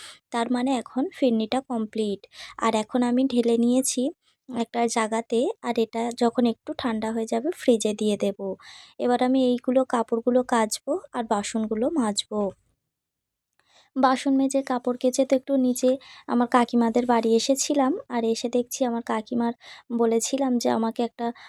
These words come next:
উনুন করে দিতে, আমার মেয়েকে একটা উনুন করে দিতে ছোট, আর উনি কিন্তু সেগুলোই করছিল। মা সেই সকালে ডাক্তারখানায় গিয়েছিল আর দুপুর গড়িয়ে যাওয়ার পরে বাড়ি ফিরেছিল, কিন্তু মা আধ ঘন্টাও রেস্ট নেয়নি,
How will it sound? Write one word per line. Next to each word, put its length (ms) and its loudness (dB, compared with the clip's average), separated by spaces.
উনুন 320 2
করে 260 4
দিতে, 340 0
আমার 240 2
মেয়েকে 320 0
একটা 240 -6
উনুন 300 0
করে 280 -2
দিতে 280 -2
ছোট, 280 -4
আর 160 -2
উনি 200 0
কিন্তু 300 -6
সেগুলোই 460 0
করছিল। 520 -4
মা 220 -6
সেই 220 2
সকালে 460 -2
ডাক্তারখানায় 760 0
গিয়েছিল 480 0
আর 160 0
দুপুর 300 2
গড়িয়ে 360 6
যাওয়ার 260 0
পরে 260 -2
বাড়ি 260 0
ফিরেছিল, 540 0
কিন্তু 320 4
মা 160 2
আধ 160 0
ঘন্টাও 440 4
রেস্ট 380 4
নেয়নি, 360 8